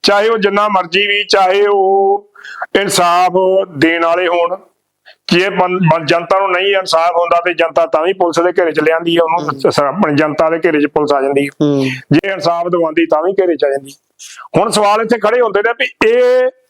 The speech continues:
Speaker 1: ਜਿਹੜਾ ਕੰਮ ਹੋਇਆ ਹੈ, ਇਹ ਕਿੱਦਾਂ ਹੋਇਆ?
Speaker 2: ਹੂੰ।
Speaker 1: ਤੁਸੀਂ ਦੱਸੋ ਵੀ ਕੱਲ੍ਹ ਦੀ ਗੱਲ ਹੈ ਤੇ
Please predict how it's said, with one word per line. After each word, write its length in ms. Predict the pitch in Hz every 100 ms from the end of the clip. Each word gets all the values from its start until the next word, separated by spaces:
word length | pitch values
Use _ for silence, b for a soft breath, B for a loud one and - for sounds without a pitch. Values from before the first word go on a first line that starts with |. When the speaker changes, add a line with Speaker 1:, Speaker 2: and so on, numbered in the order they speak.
| - 233
Speaker 1:
ਜਿਹੜਾ 240 | 180 220
ਕੰਮ 280 | 220 190 196
ਹੋਇਆ 340 | 170 165 175
ਹੈ, 360 | 175 180 208 196
ਇਹ 60 | 202
ਕਿੱਦਾਂ 300 | 185 147 156
ਹੋਇਆ? 280 | 139 127
Speaker 2:
ਹੂੰ। 320 | 123 151 143 127 B B B _
Speaker 1:
ਤੁਸੀਂ 200 | - 285
ਦੱਸੋ 340 | 302 226 226 240
ਵੀ 340 | 254 247 226 -
ਕੱਲ੍ਹ 280 | 208 226 269
ਦੀ 160 | 277 254
ਗੱਲ 340 | 185 180 196
ਹੈ 100 |
ਤੇ 100 | 214